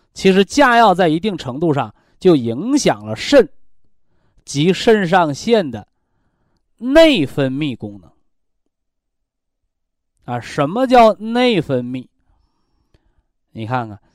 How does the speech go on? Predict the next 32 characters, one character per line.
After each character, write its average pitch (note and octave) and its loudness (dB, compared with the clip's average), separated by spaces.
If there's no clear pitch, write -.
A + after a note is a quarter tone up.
哎， A#2 -12
这 G#3 2
就 E3 4
是 D3+ 2
博 C3 0
弈 E3+ 4
文 A#2+ -2
化， B2+ -14
是 - -14
不 D#3+ 2
是 C3+ -2
啊？ B2+ -8
哎， E3 -8
我 A#2+ -8
说 C4 2
到 C4+ 4
哪 E3 -2
儿， D3 2
我 G#3+ 2
得 G3 0
让 G#3 4
你 D#3+ -2
明 C#3+ -6
白。 A#3 -12
我 D3 -2
们 F#3 -6
吃 - -2
饭 B3 2
流 A3 6
哈 A3 0
喇 G#3 4
子， F3 -4